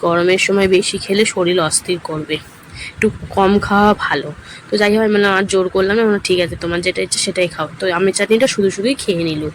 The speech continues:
তারপরে ছিল লাস্টে ঘরে পাতা টক দই, ওটা একটু হালকা সামান্য চিনি দিয়ে ও খেলো,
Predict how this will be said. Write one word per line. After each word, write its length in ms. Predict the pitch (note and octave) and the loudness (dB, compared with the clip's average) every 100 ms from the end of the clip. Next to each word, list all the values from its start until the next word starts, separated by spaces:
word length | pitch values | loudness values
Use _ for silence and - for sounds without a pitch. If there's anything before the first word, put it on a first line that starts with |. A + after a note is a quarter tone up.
| - - - - - | -12 -18 -14 -14 -4
তারপরে 300 | G3 G3 A#3 | -2 2 0
ছিল 160 | A#3 A#3 | 2 0
লাস্টে 340 | G#3+ F#3 - F#3+ | 0 -2 -4 -8
ঘরে 280 | F3 F#3 | -6 -4
পাতা 260 | F#3 F#3 F3+ - | -2 -2 -2 -2
টক 200 | F3+ E3+ | -2 -2
দই, 220 | F#3 G#3+ C#4+ - - - - | 0 2 2 -2 -14 -18 -4
ওটা 160 | F#3 G3 | 0 0
একটু 180 | F#3+ G#3+ - | -2 -2 -4
হালকা 380 | - G3 F#3 G#3 | -4 -2 0 0
সামান্য 300 | G#3 G3+ G#3 G#3+ | 0 2 4 2
চিনি 340 | - G3 G3+ | 2 2 2
দিয়ে 200 | G3+ G#3 A3+ | 2 2 2
ও 60 | |
খেলো, 320 | A3 - F#3+ | 2 0 0